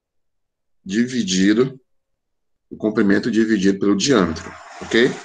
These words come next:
Sempre vai dar três vírgula quatorze aproximadamente. Tem aluno que pergunta assim, gente. Tem aluno que pergunta assim,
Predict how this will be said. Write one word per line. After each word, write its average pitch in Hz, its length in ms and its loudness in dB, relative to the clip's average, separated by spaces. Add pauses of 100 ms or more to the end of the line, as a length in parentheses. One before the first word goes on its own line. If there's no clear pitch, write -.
(560)
Sempre 160 600 4
vai 127 220 4
dar 127 320 0
três 139 340 4
vírgula 131 300 2
quatorze 120 500 0
aproximadamente. 123 1120 0 (400)
Tem 139 100 4
aluno 151 240 6
que - 80 -4
pergunta 156 320 2
assim, 139 220 2
gente. 87 360 -6
Tem 110 100 -8
aluno 117 140 -2
que 120 40 -10
pergunta 123 220 -4
assim, 110 180 -6